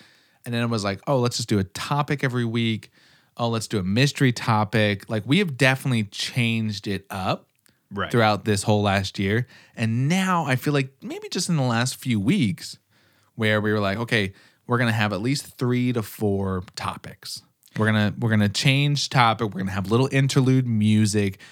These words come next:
Speaker 1: Lets people know we're changing up gears. We're talking about s-,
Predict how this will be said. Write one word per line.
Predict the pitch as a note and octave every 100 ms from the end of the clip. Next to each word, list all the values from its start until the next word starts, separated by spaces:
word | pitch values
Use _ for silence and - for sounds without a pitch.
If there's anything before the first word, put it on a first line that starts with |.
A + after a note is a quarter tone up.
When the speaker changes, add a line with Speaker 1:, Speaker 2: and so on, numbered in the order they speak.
| - _
Speaker 1:
Lets | A#2+ A2+
people | - C3 C#3
know | A#2+ A2
we're | G#2+ F#2
changing | - A#2 B2+ C3 C#3
up | C3+ -
gears. | G2+ F#2+ F#2 F#2 F#2 - _ _ -
We're | F#2+
talking | G#2 G#2+ A#2
about | A2+ A2+
s-, | -